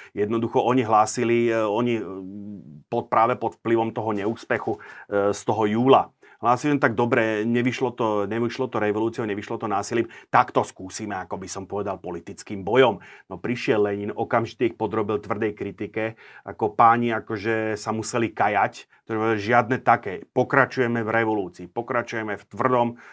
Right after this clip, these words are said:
tvrdom režime, pokračujeme ako v ozbrojenom odpore alebo v, v plánoch na ozbrojené zvrhnutie, o-, ozbrojené zvrhnutie moci,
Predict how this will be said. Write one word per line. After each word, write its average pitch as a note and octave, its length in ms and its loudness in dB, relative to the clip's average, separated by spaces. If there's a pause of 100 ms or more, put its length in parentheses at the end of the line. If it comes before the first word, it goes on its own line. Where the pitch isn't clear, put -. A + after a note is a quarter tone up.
(180)
tvrdom A#2 320 2
režime, A2+ 480 -2
pokračujeme A2+ 720 -2
ako G#2+ 320 -2 (160)
v G2 60 -16 (340)
ozbrojenom A#2 560 2
odpore G#2+ 320 -2
alebo F#2+ 240 0
v, F#2+ 200 -12
v - 360 -20
plánoch A#2+ 320 6
na A2 160 0
ozbrojené A#2 480 -2
zvrhnutie, G#2+ 720 -4
o-, G#2+ 240 -6
ozbrojené A2+ 400 -2
zvrhnutie G#2 560 -4
moci, F#2+ 320 -10